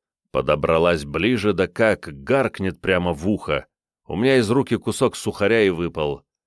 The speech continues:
потому что первым делом пальцы начали рукоять сабли искать. Ну и что, что она у меня в каюте лежит,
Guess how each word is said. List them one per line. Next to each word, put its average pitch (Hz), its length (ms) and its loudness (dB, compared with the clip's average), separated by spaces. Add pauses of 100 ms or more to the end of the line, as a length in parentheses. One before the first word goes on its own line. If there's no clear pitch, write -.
(160)
потому 95 320 0
что - 160 0
первым 95 380 2
делом 110 440 2 (280)
пальцы 104 340 2
начали 101 360 0
рукоять 98 500 2
сабли 80 380 0
искать. - 420 -6 (640)
Ну 185 160 2
и 151 40 4
что, 135 220 2
что 110 160 2
она 104 140 4
у 101 60 2
меня 101 200 0
в - 80 -6
каюте 98 400 -2
лежит, 90 420 -2